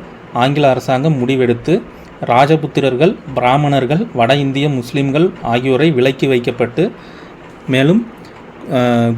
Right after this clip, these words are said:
கூர்காக்கள், சீக்கியர்கள் மற்றும் பதான்கள் போன்ற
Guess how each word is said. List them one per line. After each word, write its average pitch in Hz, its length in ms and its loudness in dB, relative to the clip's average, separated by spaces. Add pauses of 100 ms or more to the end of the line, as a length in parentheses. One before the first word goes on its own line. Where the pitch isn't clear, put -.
கூர்காக்கள், 170 560 6
சீக்கியர்கள் 160 880 0
மற்றும் 143 400 0
பதான்கள் 143 540 2
போன்ற 135 460 0